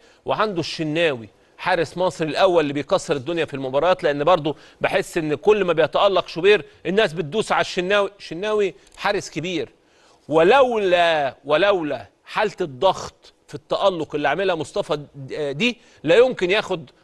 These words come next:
ماتش كل تلات أربع ماتشات. الديل ده ما يتعملش عمره في الأهلي، ما يتعملش، ولكن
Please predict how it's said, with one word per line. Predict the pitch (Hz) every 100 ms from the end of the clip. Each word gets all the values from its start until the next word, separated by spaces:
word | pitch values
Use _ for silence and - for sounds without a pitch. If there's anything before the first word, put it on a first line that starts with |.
| -
ماتش | 185 -
كل | - 185 165
تلات | 170 156
أربع | 170 160
ماتشات. | 139 - 156 -
الديل | 156 127 240 233
ده | 226 240 - _ -
ما | 160
يتعملش | 160 196 214 170
عمره | 185 165
في | 143
الأهلي، | 151 151 127
ما | 139
يتعملش، | 139 143 156 117 - _ _ _ 143
ولكن | 175 247 254 247